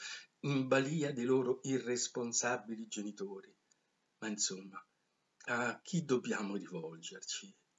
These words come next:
A chi? Alla Chiesa? Certo, un tempo il prete conosceva bene le famiglie della sua parrocchia e poteva esercitare una certa influenza, mettere una parola buona,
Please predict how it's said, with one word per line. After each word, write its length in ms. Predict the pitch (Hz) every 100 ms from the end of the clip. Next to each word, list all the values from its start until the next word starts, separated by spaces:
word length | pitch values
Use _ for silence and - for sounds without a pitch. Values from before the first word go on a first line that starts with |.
| _
A 240 | - -
chi? 500 | - 185 165 110 - - _ _ _ _ _ -
Alla 260 | 139 143
Chiesa? 720 | - 170 151 120 113 120 - - _ _ _ _ _ _ _ _ _ _ _ _ _ _
Certo, 460 | - 175 127 - 117
un 520 | 101 101 104 120 123
tempo 360 | - 202 185 127
il 80 | -
prete 320 | 151 165 113
conosceva 420 | 107 107 - 110
bene 640 | 110 165 151 117 113 101 - - -
le 140 | 127
famiglie 320 | 127 131 127
della 180 | 123 120
sua 180 | - 113
parrocchia 680 | 110 101 101 98 - 110 98 _ _ _ _ _ _ _ -
e 100 | 139
poteva 320 | - 185 190 160
esercitare 720 | 139 120 165 147 156 131 113
una 220 | 107 110
certa 300 | - 110 -
influenza, 760 | 107 117 143 117 110 - 110 - - - _ _ _
mettere 340 | 143 139 139
una 160 | 127 120
parola 320 | 120 120 117
buona, 640 | 113 160 160 127 117 113